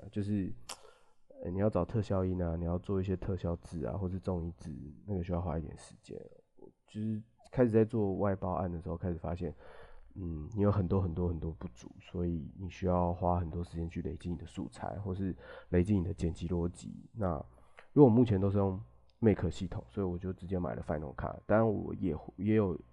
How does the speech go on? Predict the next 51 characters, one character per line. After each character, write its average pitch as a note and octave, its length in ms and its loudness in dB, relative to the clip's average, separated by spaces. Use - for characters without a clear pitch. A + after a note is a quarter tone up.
也 - 100 -2
有 G#2 120 0
Premiere， F2 480 -2
也 G2+ 100 2
有 F2+ 60 6
Adobe F2 400 0
Premiere。 E2+ 480 -2
那 F#2+ 120 0
现 G#2 140 2
在 G2 80 4
在 G2 100 4
录 F#2+ 200 0
音 F2+ 80 0
的 E2+ 80 -2
也 E2 60 -4
是， F2 440 -4
呃， F2+ 480 -2
Audition，Adobe G2 1040 -4
Audition， E2 420 -8
也 E2+ 80 0
试 F#2 140 -2
试 F2 80 0
看 F2+ 220 4
用 F2 140 2
Audition E2 440 -6
录， D#2 240 -4
看 F#2 220 -2
会 E2+ 180 -2
有 E2 60 0
什 - 120 -10
么 - 60 -14
感 - 220 -10
觉。 - 160 -16
然 E2 100 -8
后 E2+ 100 -2
顺 F#2 180 -6
便 D#2+ 240 -4
降 F#2 220 2
噪 F#2 260 6
啊， E2 420 2
或 F#2+ 200 0
者 F2 60 0
是 F2+ 60 -2
说， E2+ 400 -2
应 D3 100 0
该 D3 140 8
只 A2 160 0
有 F2+ 80 6
降 E2+ 180 2
噪 - 200 -6
吧， - 220 -16